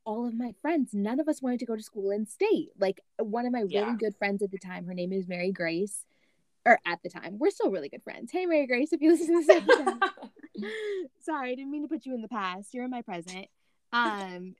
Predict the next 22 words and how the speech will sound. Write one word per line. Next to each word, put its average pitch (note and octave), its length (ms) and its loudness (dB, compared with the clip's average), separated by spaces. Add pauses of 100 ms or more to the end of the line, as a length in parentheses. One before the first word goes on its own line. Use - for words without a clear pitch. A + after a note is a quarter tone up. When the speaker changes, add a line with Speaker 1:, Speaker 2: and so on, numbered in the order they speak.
Speaker 2:
<laughs> - 120 -20
Speaker 1:
she C4 600 -6
really A3 260 -8
wanted G#3+ 220 -6
to G#3 60 -6
go G3+ 80 -4
to G3 60 -4
Notre F#3 260 -4
Dame, F#3+ 500 -6 (440)
Speaker 2:
Mm. F3+ 280 0
Speaker 1:
and F3+ 180 -4
I G3 80 6
had F#3+ 180 2
other C4 200 0
friends B3+ 280 -4
that - 100 -10
really F#3+ 160 -2
wanted F3 220 -6
to - 60 -16
go E3+ 100 -4
to E3 80 -8
Northwestern A#3+ 1040 0